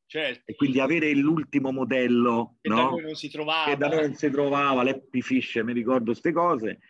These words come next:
Speaker 2: Eh, vabbè, era New-, è New York, no? È New York, è un misto, è, è un misto di tutto. Però poi apprezzi anche che quando esci da queste metropoli, eh, ad esempio io mi, mi ricordo a, a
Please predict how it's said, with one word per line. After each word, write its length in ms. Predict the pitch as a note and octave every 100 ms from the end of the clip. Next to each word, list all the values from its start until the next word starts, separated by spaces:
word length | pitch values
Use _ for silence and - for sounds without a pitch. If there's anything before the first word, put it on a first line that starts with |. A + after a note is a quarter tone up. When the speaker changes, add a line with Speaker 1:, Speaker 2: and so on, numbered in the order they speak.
| - - -
Speaker 2:
Eh, 40 | A#3
vabbè, 180 | - F#3+
era 240 | F3+ D#3+
New-, 100 | C#3 C#3
è 160 | C#3
New 120 | A2
York, 340 | G#2+ G#2+ - -
no? 160 | A#2+
È 40 | G2+
New 120 | G2+
York, 120 | G2+
è 40 | G#2+
un 80 |
misto, 360 | C#3+ D3+ - D3
è, 140 | C3
è 140 | B2+ C3
un 80 | A2
misto 200 | G#2+ F#2
di 60 |
tutto. 160 | - G2
Però 320 | F#3+ A3+ C4+
poi 240 | F#3 A3
apprezzi 440 | F3+ - B2 - E3+
anche 360 | E3 G3 E3
che 140 | G#2 F#2
quando 320 | G#2 G#2 B2+
esci 240 | G2+ -
da 80 | F#2
queste 260 | A2+ - A2
metropoli, 600 | C3+ A2+ G#2+ A2 C3+ C#3+
eh, 880 | - _ _ _ _ _ _ _ C#3
ad 240 | B2+ G#2+
esempio 300 | F2 G#2+ G2+
io 320 | C3+ B2 F2+ E2
mi, 320 | F#2 F#2+ F#2+
mi 140 | F#2
ricordo 580 | F#2+ G2 C3+ B2 G#2 G2
a, 220 | F2+ F2
a 200 | F2 -